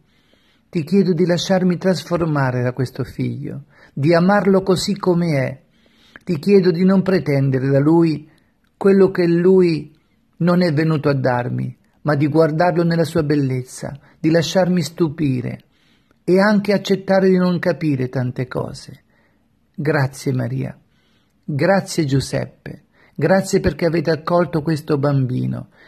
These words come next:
grazie perché i vostri occhi si sono sgranati davanti al mistero che si compiva attraverso di voi.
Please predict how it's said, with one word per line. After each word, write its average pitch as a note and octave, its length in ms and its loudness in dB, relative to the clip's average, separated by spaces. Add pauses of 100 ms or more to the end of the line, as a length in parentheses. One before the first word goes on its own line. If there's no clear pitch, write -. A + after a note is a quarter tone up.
grazie F#3 480 0
perché F3+ 300 -4
i E3+ 80 2
vostri E3 480 0
occhi E3 560 -2 (240)
si - 180 -6
sono F#3+ 320 2
sgranati E3 1200 0
davanti F#3 560 0
al E3+ 140 2
mistero F3 600 0
che F3 100 -2
si D3+ 220 -4
compiva D#3+ 640 0
attraverso D3 640 0
di C#3 140 0
voi. A#2+ 420 -6